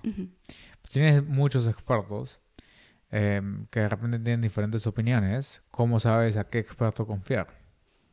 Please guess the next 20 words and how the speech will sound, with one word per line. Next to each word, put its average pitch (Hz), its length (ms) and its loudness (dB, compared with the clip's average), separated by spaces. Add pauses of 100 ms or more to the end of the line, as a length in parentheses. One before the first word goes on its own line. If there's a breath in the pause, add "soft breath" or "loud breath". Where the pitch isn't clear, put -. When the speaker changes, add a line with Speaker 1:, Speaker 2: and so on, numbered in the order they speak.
(440 soft breath)
Speaker 2:
Entonces, 120 320 2
es 123 60 -2
una, 143 280 2
es 127 100 2
una 143 140 2
heurística 127 500 4
para 104 320 2
de 104 60 0
repente 110 1080 -2
encontrar 107 380 -4
la 117 80 0
manera 110 380 -2
más 110 240 -4
fácil 107 320 -4
de 104 80 -4
entender 98 640 -4 (220)
el 98 120 -2
mensaje 98 500 -2
de 98 160 -2
un 101 400 -8